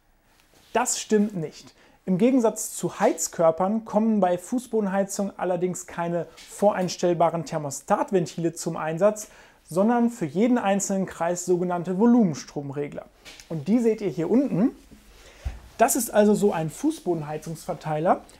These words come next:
Jeder einzelne Kreis, jeder einzelne Raum kommt hier an und hier oben sind die sogenannten Volumenstromregler, wo für jeden Kreis die genaue Durchflussmenge eingestellt werden kann, wie der entsprechende Kreis auch benötigt.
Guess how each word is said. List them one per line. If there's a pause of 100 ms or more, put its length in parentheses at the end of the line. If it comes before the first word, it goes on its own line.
(100)
Jeder
einzelne
Kreis,
jeder
einzelne
Raum
kommt
hier
an (300)
und
hier
oben
sind
die
sogenannten
Volumenstromregler, (540)
wo
für
jeden
Kreis
die
genaue
Durchflussmenge (360)
eingestellt
werden
kann, (300)
wie
der
entsprechende
Kreis
auch
benötigt.